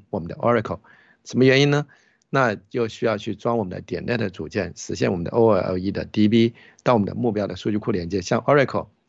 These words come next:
Post Gre以及我们的提到的 MySQL，你都是需要去安装这样的一个内容。那么在分析的过程当中，我们的数据来源会比较多啊，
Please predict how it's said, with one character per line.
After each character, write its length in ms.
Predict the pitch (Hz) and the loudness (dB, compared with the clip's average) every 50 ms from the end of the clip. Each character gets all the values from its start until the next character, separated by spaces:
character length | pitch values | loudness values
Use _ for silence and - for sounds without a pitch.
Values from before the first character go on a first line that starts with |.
| _ _ | _ _
Post 260 | - 135 127 - 135 113 | -4 -4 -2 0 -2 -2
Gre 580 | - - 110 107 - 131 123 - - 101 92 | 0 -2 -2 0 0 -2 -2 0 -2 -4 -4
以 100 | - 87 | -6 -8
及 140 | 85 82 107 | -8 -4 -4
我 80 | 104 90 | -4 -4
们 80 | 85 | -4
的 120 | 82 87 82 | -6 -6 -8
提 220 | - - - 104 | -8 -10 -8 0
到 160 | - 120 113 | 2 2 4
的 140 | 101 - - 107 | 2 2 -2 -4
MySQL， 540 | 104 104 107 110 - - 131 - 113 - - _ _ _ _ _ | -4 -2 -2 -2 -2 -4 -4 -4 -4 -6 -8 _ _ _ _ _
你 140 | - 98 90 | -10 -10 -4
都 200 | 85 127 123 120 | -2 0 0 0
是 140 | 110 135 110 | 0 0 -2
需 160 | 110 - 120 | 0 0 0
要 140 | 110 110 107 | 2 2 2
去 240 | 107 - 104 92 92 - _ _ | 0 -2 -6 -6 -6 -10 _ _
安 240 | - - 113 117 | -4 -2 -2 -2
装 220 | 113 110 117 110 107 | -2 -2 -4 -4 -2
这 100 | 110 120 | -2 -4
样 40 | 101 | -2
的 40 | 92 | -2
一 20 | 87 | -2
个 60 | 87 | -2
内 140 | 98 98 87 | -2 -2 -4
容。 140 | - - - - - _ _ _ _ _ _ - - _ - _ _ _ _ _ _ _ _ | -4 -6 -12 -18 -20 _ _ _ _ _ _ -20 -20 _ -20 _ _ _ _ _ _ _ _
那 100 | 175 170 | 4 6
么 120 | 160 139 | 6 6
在 180 | 113 165 151 135 | 4 4 2 2
分 160 | - 160 151 | 2 0 0
析 60 | 160 | 0
的 100 | 143 131 | 0 0
过 160 | 123 156 139 | 2 0 0
程 180 | 123 - 113 107 | 0 -2 -8 -8
当 160 | 104 113 113 | -6 -6 -6
中， 100 | 113 113 | -6 -6
我 40 | 107 | -8
们 80 | 95 87 | -8 -10
的 80 | 85 | -14
数 180 | 85 - - 139 | -10 -8 -6 -4
据 100 | 120 113 | -2 -2
来 140 | 92 87 90 | -4 -4 -6
源 140 | 98 101 | -6 -6
会 120 | 104 120 113 | -6 -6 -6
比 120 | 120 - | -4 -4
较 180 | 90 85 90 - | -6 -6 -6 -6
多 240 | - - 92 95 92 | -4 -2 0 0 0
啊， 140 | 80 78 | 0 -2